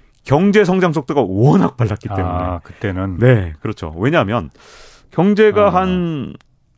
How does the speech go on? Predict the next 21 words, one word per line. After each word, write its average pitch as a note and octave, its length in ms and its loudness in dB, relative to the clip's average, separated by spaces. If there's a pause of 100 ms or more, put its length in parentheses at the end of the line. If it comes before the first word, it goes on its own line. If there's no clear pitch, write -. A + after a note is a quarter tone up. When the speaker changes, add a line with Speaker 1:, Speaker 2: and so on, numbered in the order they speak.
(120)
Speaker 1:
예를 C#3+ 200 2
들어 C#3 140 4
한 E3 120 0
십 - 160 -8
퍼센트 D3 220 0
성장을 A#2+ 400 -2
하고 G2+ 260 -2
Speaker 2:
예. D#2+ 300 -6 (580)
Speaker 1:
물가가 F3+ 640 4
한 F3 380 -4
팔 A3 140 0
퍼센트 F3 380 -6
오르던 A2 420 -4
옛날에 C#3+ 400 2
중국 A2+ 320 -4
같은 A2 260 -4
경우에 F2+ 460 -2
Speaker 2:
아. F2+ 40 -8
Speaker 1:
명목 F3 280 2
가치가 E3 240 2
한 C3 180 -4